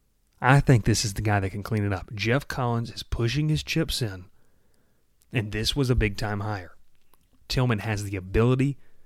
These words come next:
to be a game changer from day one. He's seen guys like DeAndre Baker at Georgia who made the next step to the N F L,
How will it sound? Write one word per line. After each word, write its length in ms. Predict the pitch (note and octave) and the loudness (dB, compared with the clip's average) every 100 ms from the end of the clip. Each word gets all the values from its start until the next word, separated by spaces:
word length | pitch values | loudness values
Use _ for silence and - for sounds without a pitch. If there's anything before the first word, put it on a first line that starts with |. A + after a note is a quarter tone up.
| - - | -20 -8
to 80 | |
be 100 | G#2+ | -6
a 60 | F#2+ | -4
game 260 | G#2+ G#2+ A2 | 0 0 0
changer 320 | A#2 G#2 G2+ | -2 -4 -6
from 200 | - F#2+ | -8 -6
day 180 | G2+ F#2+ | -4 -4
one. 480 | F#2+ G#2 B2+ D#3+ - _ _ _ _ _ _ _ _ _ _ _ _ _ _ _ _ _ _ _ _ _ _ _ _ _ _ _ _ _ | -2 0 0 -2 -6 _ _ _ _ _ _ _ _ _ _ _ _ _ _ _ _ _ _ _ _ _ _ _ _ _ _ _ _ _
He's 200 | - G#2+ | -6 -4
seen 220 | - A2+ | -2 0
guys 260 | A2 G#2 G#2 | 0 -2 -2
like 160 | G#2 | -4
DeAndre 540 | G2+ G#2+ G#2+ G#2 G2 F#2+ | -2 0 0 0 -2 -2
Baker 380 | G#2+ G2+ G#2 F#2+ | -2 -2 -6 -8
at 100 | F#2+ | -6
Georgia 480 | G#2+ A2+ B2+ C3 | 0 2 4 4
who 140 | A#2 B2 | 0 0
made 200 | A#2+ A#2+ | 0 0
the 80 | A#2+ | 0
next 240 | A#2+ - | 0 -2
step 220 | B2+ A#2 | -2 0
to 60 | A#2+ | 0
the 80 | A#2 | 0
N 80 | |
F 180 | A2+ - | 0 -2
L, 300 | A#2 A#2+ B2 | -4 -4 -6